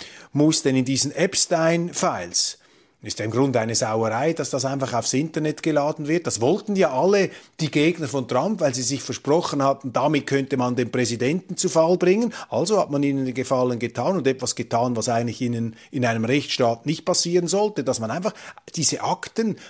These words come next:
ungeschwärzt <laughs> rauslässt mit allen Möglichkeiten der Vorverurteilung. Und Sie sehen ja, das passiert ja. Ein Selfie-Bild reicht aus,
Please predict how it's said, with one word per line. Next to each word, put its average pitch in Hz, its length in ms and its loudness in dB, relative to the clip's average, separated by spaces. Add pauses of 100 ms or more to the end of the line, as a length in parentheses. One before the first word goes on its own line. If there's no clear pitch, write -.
(120)
ungeschwärzt 180 1000 0
<laughs> - 120 -6
rauslässt 190 680 0
mit 143 140 -4
allen 170 240 4
Möglichkeiten 190 680 2
der 135 100 2
Vorverurteilung. 175 880 2
Und 120 120 -4
Sie 117 100 -2
sehen 156 260 0
ja, 180 80 -4
das 123 180 -6
passiert 156 500 -2
ja. 185 100 0
Ein 127 180 -2 (160)
Selfie-Bild 160 720 2
reicht 135 340 2
aus, 165 380 0